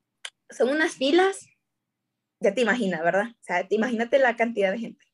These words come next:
Pero entramos. <laughs> Y era de que te amanecías.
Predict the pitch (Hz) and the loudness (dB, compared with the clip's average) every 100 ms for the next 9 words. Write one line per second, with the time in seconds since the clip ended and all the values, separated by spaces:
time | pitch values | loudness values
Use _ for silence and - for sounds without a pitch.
0 | _ _ _ _ - 359 349 320 - - | _ _ _ _ 2 4 4 0 -2 -8
1 | - 175 _ _ - - 269 269 349 - | -8 -16 _ _ -14 -4 -4 0 -2 -4
2 | - - - - - - 220 214 233 285 | -18 -20 -20 -20 -18 -6 2 4 6 4
3 | 294 294 269 247 226 214 190 _ _ - | 2 -2 -2 0 -2 -8 -10 _ _ -8
4 | 226 233 208 190 202 196 165 196 | -6 -4 -4 -6 -2 0 0 -2